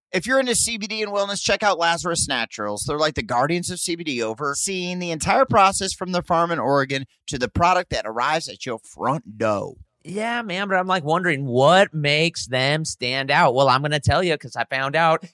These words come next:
Speaker 2: Clean ingredients and scannable labels. No more mysteries, just transparency. Speaking scannable labels, you see the extract hemp batch your product came from?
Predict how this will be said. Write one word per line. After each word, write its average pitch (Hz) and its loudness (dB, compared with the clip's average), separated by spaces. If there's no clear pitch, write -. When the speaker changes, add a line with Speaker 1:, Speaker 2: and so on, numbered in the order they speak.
Speaker 2:
Clean 220 0
ingredients 202 2
and 123 -6
scannable 165 0
labels. 123 -2
No 170 -2
more 254 0
mysteries, 147 -2
just 196 -4
transparency. 165 -4
Speaking 196 -4
scannable 107 -4
labels, 180 2
you 156 -8
see 320 -2
the 339 -4
extract 208 -8
hemp 127 -12
batch 180 -4
your 113 -2
product 98 -4
came 196 -6
from? 233 -4